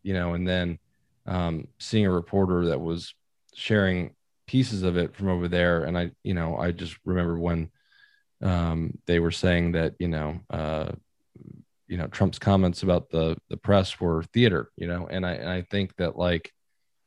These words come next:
we've got all sorts of issues that we gotta, to work on from here. But I do think that, um, it's become even more, it's a mixed blessing. It's, it's so great not to have Donald Trump in office. It's so great not to have Donald Trump on Twitter. But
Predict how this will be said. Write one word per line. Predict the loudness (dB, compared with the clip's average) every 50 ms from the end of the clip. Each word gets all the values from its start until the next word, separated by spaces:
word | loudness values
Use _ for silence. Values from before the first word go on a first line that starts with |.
| _ 2
we've | 4 4 8
got | 8 8 8
all | 8 6
sorts | 6 2 -4 -6 -6 -6
of | -6 -4 -4
issues | -4 -4 -4 -4 -4 -4 -4 -6
that | -6 -6
we | -4 -2
gotta, | -2 -2 0 -2 -2 -4 -6 _ _ _ -10
to | -10 -8 -6 -4
work | -4 -4 -2 -4
on | -6 -6
from | -6 -6 -4
here. | -2 -2 0
But | 0 2 2
I | 2
do | 2 4 4 2 2
think | 4 2 0 0 2 2
that, | 2 2 2 2 0 _ _ _ _ _ _ _ _ _ _ -6 -2
um, | -2 0 0 0 -2 -4 -6 -10 _ _ _ -8
it's | -8 -8 -6 -4
become | -4 0 2 2 4 4
even | 2 2 0
more, | -2 0 -2 -4 -6 -8 _ _ _ _ -20 -20 _ _ -20 _ _ _ _ _ -20 -20 _ _ _ _ _ _ -6
it's | -6 -2 2
a | 4
mixed | 4 4 4 2 4
blessing. | 4 4 4 4 0 -6 -4
It's, | -4 -4 -6 -6 -12 -12 -12
it's | -14 -14 -8 2
so | 4 4 4
great | 6 6 4 4 4
not | 2 0 0 0
to | 0
have | 0 2
Donald | 2 0 0 -2
Trump | -4 -6 -6 -4
in | -2 0
office. | 0 0 0 -2 -8 -10
It's | -10 -10 0 2
so | 4 4
great | 6 6 4 4
not | 4 2 2
to | 0
have | 0 2
Donald | 2 0 0 0 -2
Trump | -2 -6 -6 -4
on | -4 -6 -4
Twitter. | -2 -2 0 0 0
But | 2 2 2 2